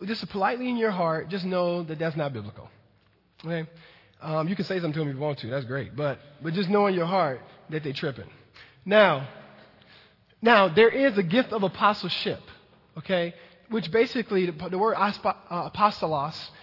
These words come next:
just means messenger, the sent, sent one. We talk a lot about being a sent people of God at Mac Avenue Community Church. Uh, it's just, it's just basically, we're just taking the, um, uh, uh, the participle and just, and just transliterating, saying the sent ones.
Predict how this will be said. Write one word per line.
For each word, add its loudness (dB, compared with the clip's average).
just -6
means 2
messenger, -4
the -6
sent, -8
sent -6
one. -8
We -6
talk -6
a -6
lot 0
about -4
being -2
a -4
sent -8
people -10
of -10
God -2
at -8
Mac -8
Avenue -8
Community -6
Church. -12
Uh, 0
it's -4
just, -8
it's -8
just -6
basically, -4
we're -4
just -10
taking -4
the, -4
um, -6
uh, -6
uh, -14
the -12
participle -6
and -10
just, -12
and -10
just -14
transliterating, -8
saying -8
the -10
sent -10
ones. -12